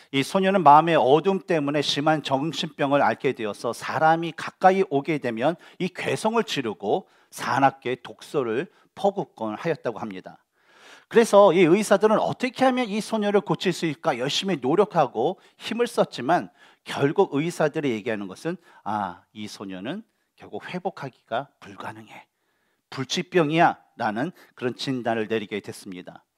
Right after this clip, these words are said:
이로 인해서 부모도 아이를 포기한 채 아이를 면회오는 그 날이 점점 줄어들고 결국은 찾아오지도 않게 되었습니다.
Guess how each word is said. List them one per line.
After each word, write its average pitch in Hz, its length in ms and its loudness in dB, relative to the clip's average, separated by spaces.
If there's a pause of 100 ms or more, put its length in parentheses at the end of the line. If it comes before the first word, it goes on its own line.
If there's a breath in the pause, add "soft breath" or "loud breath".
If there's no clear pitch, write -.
(540 soft breath)
이로 208 180 6
인해서 226 280 6
부모도 185 520 6
아이를 139 340 6
포기한 190 500 -2
채 123 420 -6 (580)
아이를 127 400 0
면회오는 131 600 -2
그 131 100 -8
날이 107 460 -4
점점 110 580 -10
줄어들고 104 640 -10
결국은 220 460 -4 (280 soft breath)
찾아오지도 196 600 -6
않게 107 260 -8
되었습니다. - 580 -14